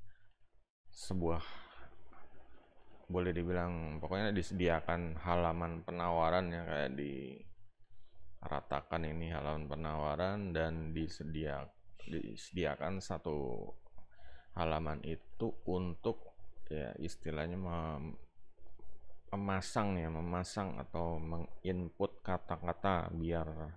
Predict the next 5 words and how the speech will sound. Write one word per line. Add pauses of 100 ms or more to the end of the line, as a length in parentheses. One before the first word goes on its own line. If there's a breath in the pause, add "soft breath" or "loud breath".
(880 loud breath)
boleh
dibilang (240)
ya
dari
judul,